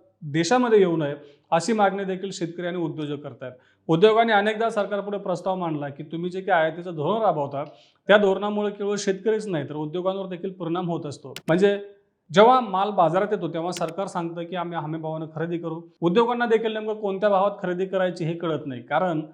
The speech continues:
उद्योगांनी जर समजा हमी भावाच्या द-, दरम्यान किंवा आसपास किंवा कोणत्याही चांगल्या दरामध्ये खरेदी केली आणि सरकारनं जर समजा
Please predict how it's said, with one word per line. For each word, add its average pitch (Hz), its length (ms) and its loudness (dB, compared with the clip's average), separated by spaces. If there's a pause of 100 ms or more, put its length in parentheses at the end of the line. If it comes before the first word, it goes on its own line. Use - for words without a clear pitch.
(180)
उद्योगांनी 208 480 4
जर 220 140 -2
समजा 190 320 -2
हमी 170 240 -2
भावाच्या 175 300 -4
द-, 165 280 -2
दरम्यान 160 320 -2
किंवा 151 220 -2
आसपास 156 520 -4
किंवा 190 140 -4
कोणत्याही 190 400 0
चांगल्या 208 320 2
दरामध्ये 196 460 -4
खरेदी 214 260 0
केली 147 280 -4 (400)
आणि 185 160 4
सरकारनं 208 460 0
जर 214 140 -4
समजा 175 580 -4